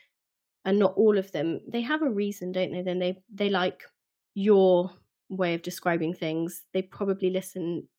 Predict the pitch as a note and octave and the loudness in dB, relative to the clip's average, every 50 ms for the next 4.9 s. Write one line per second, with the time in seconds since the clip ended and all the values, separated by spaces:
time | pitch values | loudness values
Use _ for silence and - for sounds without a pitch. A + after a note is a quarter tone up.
0 | _ _ _ _ _ _ _ _ _ _ _ _ _ _ _ _ - - - F#3+ | _ _ _ _ _ _ _ _ _ _ _ _ _ _ _ _ -14 -8 -8 -6
1 | F3+ F#3 G3 G3 F#3+ F#3+ F#3 F3+ G3 F#3 F3+ F3 F3+ F3+ F3 F3 F3+ E3+ E3+ E3+ | -4 -2 0 2 2 2 2 0 2 0 0 0 0 -4 -6 -6 -4 -4 -4 -4
2 | E3+ - - F#3+ F3+ F3 F3 F3 F3+ F3 E3 - - _ G3 - - F#3+ - - | -6 -8 -8 -6 -4 -2 -2 -2 -4 -4 -6 -8 -10 _ -18 -14 -14 -14 -10 -8
3 | F3+ D#3+ - - - - - F#3+ F3 E3 - - E3+ F3 - - E3 D#3+ D#3 F3 | -8 -10 -10 -12 -14 -12 -10 -8 -8 -8 -10 -10 -10 -10 -10 -10 -10 -10 -10 -10
4 | - F#3+ - - F3 - - - G3 F3 - - _ - - - F3+ F3+ | -12 -14 -14 -14 -16 -14 -8 -6 -6 -6 -6 -10 _ -12 -2 0 2 2